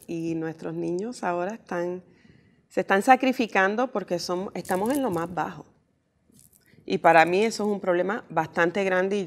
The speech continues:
y, y todo el mundo está de acuerdo. Los superintendentes saben, los alcaldes saben que es un problema. Pero ¿qué estamos haciendo para solucionar ese problema? Yo siento que nosotros mismos le estamos fallando a nuestros hijos.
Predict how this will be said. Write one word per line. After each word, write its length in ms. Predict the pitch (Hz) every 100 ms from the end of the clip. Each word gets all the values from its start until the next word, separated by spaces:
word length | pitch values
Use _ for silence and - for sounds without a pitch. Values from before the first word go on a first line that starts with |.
| -
y, 80 | 175
y 40 |
todo 160 | 165 190
el 40 |
mundo 200 | 214 214
está 160 | 208 185
de 40 |
acuerdo. 380 | 175 165 156 -
Los 160 | - 165
superintendentes 800 | 175 175 175 175 170 185 190 -
saben, 360 | 185 180 185
los 120 | 175
alcaldes 420 | 175 170 175 175 -
saben 240 | 185 185
que 80 | 185
es 80 | 180
un 80 |
problema. 380 | 175 180 175 175 - - - - - _
Pero 180 | 196 185
¿qué 80 | 208
estamos 300 | 202 226 220
haciendo 360 | 208 208 208
para 140 | 208 175
solucionar 540 | 180 170 165 175 175
ese 180 | 175 185
problema? 340 | 175 170 170 160
Yo 120 | 165
siento 280 | 196 190 196
que 100 | 180
nosotros 420 | 160 170 180 190
mismos 380 | 196 208 277 - - - -
le 80 | -
estamos 320 | 170 185 180
fallando 340 | 202 185 185
a 40 | 190
nuestros 360 | 175 170 151 -
hijos. 360 | - - -